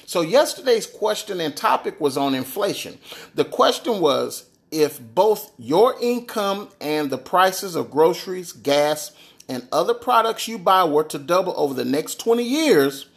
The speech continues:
how much will you be able to purchase? And believe it or not, a lot of people said less than you can buy. So the choices was more than you can buy, less than you can buy,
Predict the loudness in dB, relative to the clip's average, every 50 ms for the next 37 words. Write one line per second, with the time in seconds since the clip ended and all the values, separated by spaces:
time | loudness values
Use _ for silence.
0 | -20 -20 -20 -20 -20 -12 -4 2 4 4 4 4 4 4 4 2 2 0 -4 -12
1 | -14 -14 _ _ _ _ _ _ -2 0 2 2 2 2 -2 -6 -6 -6 -6 -4
2 | -4 -4 -4 -2 0 2 4 4 4 2 0 -2 -4 -4 -2 -2 -2 -2 -4 -6
3 | -14 -16 -18 -18 -20 -20 _ _ _ _ _ _ _ _ _ _ -20 -20 _ _
4 | -4 0 0 2 2 2 2 2 2 2 0 0 2 2 2 2 2 2 2 2
5 | 2 0 2 2 4 4 4 2 0 -4 -10 -18 _ _ _ _ _ _ _ _
6 | _ _ _ _ -8 -6 -6 -4 0 0 2 4 4 2 2 0 -4 -8 -10 -10
7 | -10 -10 -10 -8 -8 -8 -6 -4 -2 0 0 2 0 0 -4 -6 _ _ _ _
8 | _ _ _ _ -12 -4 0 2 4 4 2 0 -4 -8 -6 -4 -4 -2 -2 -2
9 | -2 -2 -2 -2 -4 -6 -4 -2 -2 0 0 0 -2 -4 -8 -16 -20 _ _ _
10 | _ _ _ _ _ _ _ _ -20 -18 -6 0 2 2 2 2 0 -2 0 2
11 | 2 2 2 -2 -4 -8 -8 -8 -8 -6 -4 -2 0 0 0 0 -2 -4 -8 -10
12 | -8 -8 -6 -4 -4 -4 -2 -2 -4 -4 -6 -8 -10 -6 -2 0 0 0 0 -2
13 | -4 -2 -2 -2 -2 -4 -4 -2 2 2 2 2 0 -2 -8